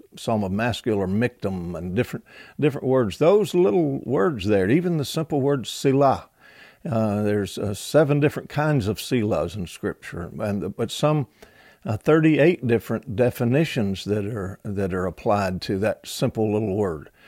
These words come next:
But when you look at these Psalms that were born out of these people's experience and, and their encounters and their successes and failures, you find that, like David,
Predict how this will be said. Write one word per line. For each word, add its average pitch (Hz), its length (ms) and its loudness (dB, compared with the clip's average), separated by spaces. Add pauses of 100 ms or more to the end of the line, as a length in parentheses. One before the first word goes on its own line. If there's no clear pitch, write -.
(380)
But 117 280 4
when 127 160 4
you 135 180 6
look 190 180 4
at 135 120 -4
these 147 180 2
Psalms 139 440 0
that 110 120 0
were 107 100 -2
born 127 400 0
out 160 180 2
of 127 100 0
these 131 180 2
people's 123 560 0
experience 165 880 -2
and, 90 240 -6 (500)
and 113 200 0
their 139 160 8
encounters 135 720 0
and 92 140 -4
their 107 320 0
successes - 680 -2
and 113 160 -4
failures, 113 480 2 (420)
you 110 120 0
find 113 380 -2
that, - 160 -4
like 131 360 0
David, 104 440 0